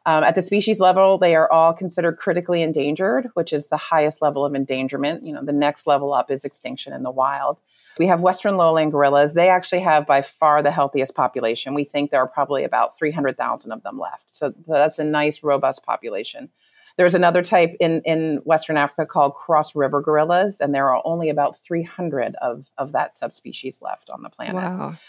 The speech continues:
Speaker 1: Um, and then if you skip over to Central East Africa, which is where the Fosse Fund works, there are, again, one species, two subspecies there. The mountain gorilla, which is the gorilla that most people know from Dian Fosse's time. Um, there are about a thousand of them remaining on the planet.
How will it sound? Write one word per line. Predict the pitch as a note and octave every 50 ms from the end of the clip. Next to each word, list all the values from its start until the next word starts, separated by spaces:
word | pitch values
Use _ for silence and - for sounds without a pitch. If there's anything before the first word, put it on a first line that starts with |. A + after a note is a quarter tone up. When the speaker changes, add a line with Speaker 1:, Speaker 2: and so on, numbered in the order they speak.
| - _ _ -
Speaker 1:
Um, | D#3 D#3 D3 C#3 B2+ C3+ -
and | F3 F3+
then | F#3 F3+ F#3
if | F3+ F3+
you | F#3+ F#3+
skip | G3 - - G3 F#3+
over | D#3+ F#3+ F#3 F3 F3+ F3+
to | F3 E3+ E3
Central | E3+ - F3 E3+ E3+ F3 D#3+ -
East | - - -
Africa, | A3 F3+ D#3+ E3 D#3 - F#3
which | D#3+ D#3+ D#3 -
is | D#3+ D#3+
where | E3 D#3 D3+
the | D#3
Fosse | D3+ - G#3+ A#3+ - A#3 -
Fund | - D3+ C#3+ C#3
works, | C#3 C#3+ C3+ C#3 C3+ - -
there | - D3+ C#3+
are, | C#3+ C#3 C#3 C#3 C#3 C3+ -
again, | D3 C#3+ D3+ D3+ C#3+ C#3 C#3+ C#3+ _ _ _ _ _ _ _ _ _
one | - D3+ D#3 D#3+ D#3
species, | - - E3+ D#3+ - - D#3 D3 C#3+ -
two | - - D#3
subspecies | - - C#3+ C#3+ - - - C3+ C3 - C#3 B2 -
there. | C3+ B2+ B2 B2 B2+ C#3 - _ _ _ _ - - _
The | - E3+
mountain | E3+ E3+ E3 D#3+ - F3+
gorilla, | E3+ E3 D#3+ D#3+ D3+ D3+ D3+ D3+
which | D3+ D3+ D3 -
is | - D3+ D3 D3
the | - D#3+ D3
gorilla | D3+ D3+ D3+ D3 D3
that | D3 D3+ C#3 D3+
most | F#3+ G3 F#3+ -
people | - F#3+ E3+ E3 D#3+
know | D#3+ D3 C#3+ D3
from | - D3+ D3+
Dian | D3+ D3 C#3+ C#3 C#3 C#3+
Fosse's | - - C#3 C3+ C3+ - C3+ C3 C3+ -
time. | - C#3 C3 B2 A#2+ C3 D#3 F3 F#3 -
Um, | D#3 D3 C#3 C3+ C3+ C3+ C3+ C#3 C#3
there | C3 C#3 C#3
are | C#3 C#3
about | C3 C#3+ C3+ C3+
a | C#3+ C#3+
thousand | - - C3+ C3+ D3 E3 D#3 D3+ D3
of | C#3 C3+ D3+
them | D3+ C#3 C#3 D3 D3 - -
remaining | D3 D3+ D3+ C#3+ C3+ C#3+ C#3+ -
on | C#3+ D3
the | C3+ C3
planet. | _ - D2 C#2 - - C2+ -